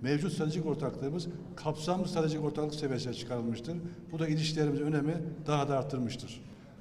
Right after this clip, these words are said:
Bu tabii, e, bir başka anlamı da var bu yapılan çalışmanın, geldiğimiz noktanın. Güneydoğu Asya ülkeleri arasında bu yaptığımız, e, e, ilişki seviyesi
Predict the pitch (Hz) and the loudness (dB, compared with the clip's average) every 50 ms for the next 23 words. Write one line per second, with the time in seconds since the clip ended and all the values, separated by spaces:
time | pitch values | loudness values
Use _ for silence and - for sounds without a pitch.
0 | - - - 147 147 170 180 180 180 185 185 185 185 185 185 - - 151 147 147 | -12 -8 -6 -2 2 4 4 6 6 6 6 6 4 2 0 0 0 2 4 4
1 | 147 143 151 160 156 156 160 156 160 - 175 185 160 151 151 156 170 165 156 170 | 4 4 2 2 4 4 4 4 4 4 2 4 4 4 4 4 4 6 6 6
2 | 147 139 123 113 117 127 127 120 - 131 135 131 120 - 135 123 127 - - 127 | 6 6 4 4 2 0 0 0 0 0 0 0 0 0 -2 -2 -2 -4 -4 -2
3 | 135 151 175 165 139 139 135 127 131 135 131 127 117 127 127 120 - - 127 147 | -2 0 0 2 2 2 2 2 2 0 0 0 0 -2 -2 -2 -2 -2 -2 -2
4 | 175 208 - - - - - - - - - 123 143 165 170 165 165 165 160 156 | 0 -2 -2 -4 -6 -8 -8 -10 -12 -8 -2 2 4 6 6 6 8 8 8 8
5 | 143 147 - - 170 151 151 143 143 135 135 135 127 - - 131 131 139 165 180 | 6 6 2 0 0 0 0 2 2 2 2 2 0 0 0 0 0 0 0 0
6 | 170 147 151 151 147 147 - - 151 147 143 127 - - 139 135 135 131 131 127 | 0 2 2 2 2 2 0 0 0 0 2 0 -2 -2 -2 0 0 0 0 0
7 | 127 123 117 - 127 - - - - - - - - - - - 131 123 127 120 | 0 -2 -2 -4 -6 -8 -10 -12 -14 -14 -14 -14 -14 -16 -8 -4 -2 -2 0 0
8 | 120 120 120 135 143 147 135 - - 180 175 160 139 - - - - - 147 143 | 0 0 0 0 0 0 0 0 2 4 6 6 6 6 4 0 0 0 2 2
9 | 139 143 139 123 107 - - 175 202 | 4 4 4 2 2 2 0 0 0